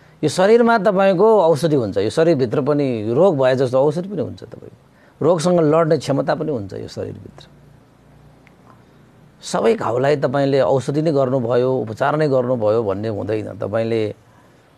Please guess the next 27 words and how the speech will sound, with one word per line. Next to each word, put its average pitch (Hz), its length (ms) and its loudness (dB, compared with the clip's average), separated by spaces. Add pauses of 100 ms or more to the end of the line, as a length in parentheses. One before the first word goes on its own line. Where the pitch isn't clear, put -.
(120)
औषधि 139 320 0
र 147 60 2
उपचार 131 440 2
बिना 135 260 0
पनि 120 200 -2
धेरै 147 640 2
घाउहरू 120 400 0
निको 113 240 -4
भएको 107 340 -8
देखिन्छ, 101 440 -10 (200)
पाइन्छ। 104 420 -4 (2500)
तपाईँहरूको 135 340 0
जीवनमा 127 360 0
पनि 120 120 -4
त्यस्तो 117 240 -6
अनुभव 101 400 -4
त - 60 -10
भएको 95 340 -14
होला। 90 280 -14 (420)
यो 127 140 -2
एक 131 260 -2
प्रकारको, 117 840 -6
रोगीको 156 460 0
हिसाबले 113 600 -2
यो 120 180 -4 (200)
पहिलो 214 380 -2
प्रकारको 143 760 -2